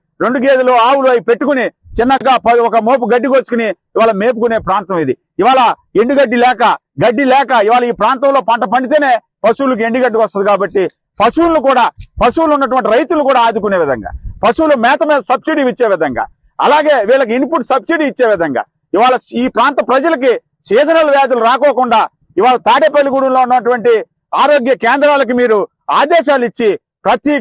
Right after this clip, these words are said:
గ్రామానికి కూడా వాళ్ళ యొక్క స్టాఫ్ను పంపించి వాళ్ళు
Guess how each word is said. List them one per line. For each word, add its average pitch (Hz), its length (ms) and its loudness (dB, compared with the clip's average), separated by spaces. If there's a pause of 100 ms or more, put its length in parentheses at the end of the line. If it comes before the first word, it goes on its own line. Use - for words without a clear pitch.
గ్రామానికి 302 500 2 (100)
కూడా 240 180 2 (360)
వాళ్ళ 233 140 2 (100)
యొక్క 233 160 -2 (300)
స్టాఫ్ను 311 500 -2
పంపించి 233 400 -2 (360)
వాళ్ళు 202 160 0